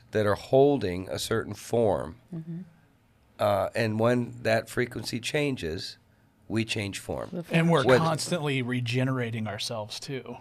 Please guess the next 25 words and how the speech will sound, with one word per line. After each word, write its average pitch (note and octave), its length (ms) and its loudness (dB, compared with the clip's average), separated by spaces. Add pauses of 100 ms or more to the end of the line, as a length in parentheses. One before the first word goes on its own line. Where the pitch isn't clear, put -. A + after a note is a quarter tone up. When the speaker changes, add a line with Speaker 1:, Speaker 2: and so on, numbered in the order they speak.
(120)
Speaker 1:
Yeah. B2 320 0 (920)
Speaker 3:
Like, B2+ 180 2
Speaker 2:
Yeah. - 40 -4
Speaker 3:
we're E3 140 6
not D#3+ 260 6
the C#3 80 0
same. C3+ 640 0 (240)
Is D3+ 180 4
it C#3+ 80 0
seven D3 340 6
years, F3+ 300 4
Speaker 2:
Every F#3 220 6
Speaker 3:
right? A3+ 100 6
Speaker 2:
seven G#3+ 260 4
Speaker 1:
Yeah. G#3+ 140 8
Speaker 2:
years, G3 320 2
you F#3 220 2 (480)
replace G3 560 8
every F#3+ 300 4
cell E3+ 360 0
in E3 100 -2
your D#3+ 100 -8
body. D#3+ 420 -12
Speaker 1:
Isn't - 340 0
that, - 340 4